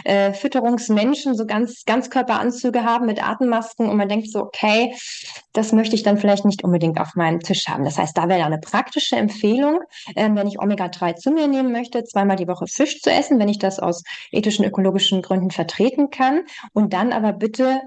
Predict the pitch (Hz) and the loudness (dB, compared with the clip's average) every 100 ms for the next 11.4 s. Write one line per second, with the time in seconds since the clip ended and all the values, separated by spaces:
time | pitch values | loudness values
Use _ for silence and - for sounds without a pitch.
0 | - 160 196 202 202 - - - - 170 | -10 -2 2 2 0 -6 -16 -8 -2 0
1 | 156 160 - 175 - - 165 165 170 208 | 0 0 0 0 -2 -2 0 2 2 0
2 | 208 196 175 170 202 254 269 262 285 320 | 0 -4 -2 0 2 0 0 -2 0 -2
3 | - - - 196 202 - 196 196 190 - | -6 -10 -4 0 0 0 0 0 -2 -6
4 | - - 196 185 185 180 - 190 190 - | -14 -2 0 2 2 0 0 0 -2 -4
5 | - 185 180 175 175 170 165 - 226 247 | -2 0 2 0 0 -4 -6 -2 2 2
6 | 196 165 160 226 294 320 302 214 196 - | 0 -4 -2 0 2 0 0 -2 -4 -2
7 | 190 240 254 - 202 208 208 214 220 226 | 0 0 -4 -6 -4 -4 0 0 0 -2
8 | - 233 - 202 196 196 240 277 254 226 | -4 -6 0 0 0 -2 -2 0 0 0
9 | 220 214 208 196 196 190 190 - - - | -2 -2 0 2 2 2 -2 -10 -6 0
10 | 196 185 185 180 180 214 214 190 165 160 | 2 2 0 -2 -2 2 2 0 -4 -10
11 | - 196 226 285 | -2 2 4 4